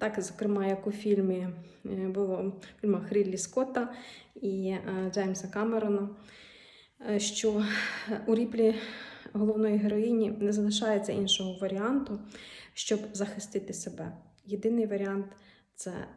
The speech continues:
е, знищити свого агресора. І, м,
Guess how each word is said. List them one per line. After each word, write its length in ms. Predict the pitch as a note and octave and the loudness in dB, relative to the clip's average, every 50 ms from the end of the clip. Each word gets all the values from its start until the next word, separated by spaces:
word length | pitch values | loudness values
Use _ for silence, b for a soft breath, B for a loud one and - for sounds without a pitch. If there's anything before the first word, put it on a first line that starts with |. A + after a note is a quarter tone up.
| - - - | -18 -12 -8
е, 140 | G3+ G3 F#3 - | -6 -6 -4 -4
знищити 600 | - - G3+ G#3 G#3 G#3 - - - F#3+ F3 F3+ - - - _ _ _ - | -4 0 2 4 4 2 0 -4 -6 -8 -8 -8 -12 -16 -20 _ _ _ -16
свого 500 | - - - F3 F3 F3 F3+ F3+ F3 F#3 - - - - - | -12 -10 -8 -6 -4 -4 -4 -4 -6 -8 -10 -14 -18 -12 -10
агресора. 500 | F#3+ D#3+ D#3 E3 D3+ - - - - - - - _ _ B B B B B B B B B B B B B B B B - | -8 -6 -6 -6 -8 -8 -10 -12 -12 -16 -20 -20 _ _ B B B B B B B B B B B B B B B B -2
І, 440 | - A3+ A#3 A#3+ A#3+ A#3+ A#3 A3+ A3+ A#3 A#3+ A3+ B B B B B B B B A#3+ B - - - _ _ - - | 0 4 6 6 8 8 8 6 6 4 2 2 B B B B B B B B -14 B -16 -20 -20 _ _ -2 0
м, 520 | G#3 G#3 G#3 G3+ G3 G3 G3 G3 G3+ G3+ | 2 2 2 2 2 0 -2 -4 -4 -6